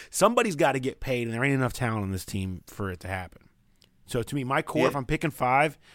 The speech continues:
Speaker 1: just, I'm just to drop this in, uh, it, number one is whoever Roger Goodell s-, says in April is number one, is your new core. And then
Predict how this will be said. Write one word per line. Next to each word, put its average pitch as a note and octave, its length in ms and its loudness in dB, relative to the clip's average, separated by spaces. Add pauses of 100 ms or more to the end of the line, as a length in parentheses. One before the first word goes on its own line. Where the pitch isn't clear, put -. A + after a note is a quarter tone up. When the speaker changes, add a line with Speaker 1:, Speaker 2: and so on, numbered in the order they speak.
(160)
Speaker 1:
just, - 280 -8
I'm B2 120 -6
just - 200 -16
to B2 80 -6
drop A#2 260 0
this A#2 140 -6
in, B2+ 140 -4 (600)
uh, G#2+ 340 0 (1300)
it, A2+ 340 0
number B2+ 320 2
one C#3+ 380 6 (420)
is A2 160 -2
whoever B2+ 460 6 (640)
Roger A2+ 320 0
Goodell A2+ 300 2
s-, G#2 100 -4 (300)
says G2 500 -2 (260)
in G2 140 -6
April - 300 -10 (280)
is A2 160 -4
number G2+ 220 -2
one, F2+ 300 -6 (320)
is G#2 180 -2
your G2 80 -4
new F#2 160 -6
core. C#2+ 380 -14 (720)
And G2 160 -6
then F#2+ 260 -8